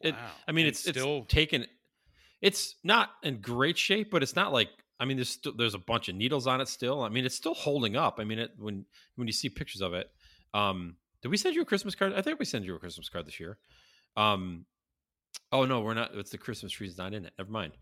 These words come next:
Speaker 1: Um, the, <laughs> uh, it actually, it holds up pretty good, but we actually, we bought a new tree this year. So after Christmas, we went online and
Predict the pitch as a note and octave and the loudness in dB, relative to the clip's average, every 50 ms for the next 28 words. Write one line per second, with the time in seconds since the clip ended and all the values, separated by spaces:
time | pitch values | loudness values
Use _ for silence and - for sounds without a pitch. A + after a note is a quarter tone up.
0 | - - - - - _ - A#2 A2+ A2+ G#2+ G2+ F#2+ F#2 F2 E2 - _ - - | -20 -20 -20 -20 -14 _ 0 2 4 4 4 4 2 -2 -6 -8 -10 _ -12 -8
1 | G2 A2 A2+ A#2 A#2 A2 G#2 G2 F#2+ F2+ F2+ E2+ E2 E2 - - _ _ _ _ | -4 -2 0 2 4 4 4 4 4 4 2 0 -2 -6 -10 -14 _ _ _ _
2 | _ _ _ _ - B2+ C3 D3+ - - D#3 C3 C3 C#3 - - - - - E3 | _ _ _ _ 0 4 4 4 4 4 0 0 0 -2 -2 -6 -8 -2 2 2
3 | A3 A3 F4+ - - - E3 C#3+ A2+ C3+ D#3+ D3+ G#2 G#2+ G#2+ A2+ A#2 A#2+ B2+ - | 2 2 2 -4 -2 0 0 0 2 4 2 2 2 0 -2 0 2 2 2 2
4 | - B2+ G#2+ G#2 A2 G#2 G2 A2+ G#2+ A#2+ A#2 A2 G2 G2+ F#2+ - - G#2 G2 E2 | 0 -4 -4 -4 -4 -4 0 4 4 4 4 2 -2 -4 -6 -6 -6 -6 -6 -8
5 | D#2+ - - - D#2 D2 D2 _ _ - - - F2 E2+ E2 D#2+ - _ _ - | -8 -12 -12 -14 -14 -16 -16 _ _ -12 -8 -8 -6 -6 -8 -8 -12 _ _ -20
6 | - - _ _ - - G2+ F#2 - - - - F2 - - E2+ D#2+ - - F2 | -20 -20 _ _ -8 -6 -6 -6 -6 -10 -12 -12 -14 -12 -12 -14 -14 -12 -12 -10
7 | E2 D#2+ D2+ - F2 E2+ E2 D#2+ D#2+ D#2 D#2+ D#2+ D#2+ D#2+ D#2 D2+ D#2 | -10 -12 -12 -12 -12 -12 -12 -12 -12 -12 -14 -14 -14 -14 -16 -18 -20